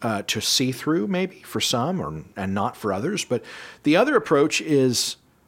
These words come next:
I'm gonna be my, I'm gonna be this self-made man that we were talking about. I am going to bring about the changes in my life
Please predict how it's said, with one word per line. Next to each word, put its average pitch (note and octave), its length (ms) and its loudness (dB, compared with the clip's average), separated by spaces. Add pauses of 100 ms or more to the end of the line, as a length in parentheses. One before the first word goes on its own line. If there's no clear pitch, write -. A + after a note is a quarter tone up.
(380)
I'm C3 140 2
gonna D3 160 2
be C3+ 140 2
my, C3 160 0 (180)
I'm C3 120 0
gonna C3+ 120 2
be B2 140 0
this A#2 160 2
self-made G#2 680 0
man C#2 320 -4 (280)
that E2 120 -4
we D2+ 80 -4
were C#2+ 80 -4
talking B1 320 -6
about. - 320 -14
I A#2 220 0
am B2+ 200 0
going A2 440 -2
to G#2 420 -4 (460)
bring C#3 360 4
about B2+ 360 -2
the A#2+ 80 -2
changes A#2+ 680 -2
in A2 220 -6
my A2+ 240 -2
life A2 600 -4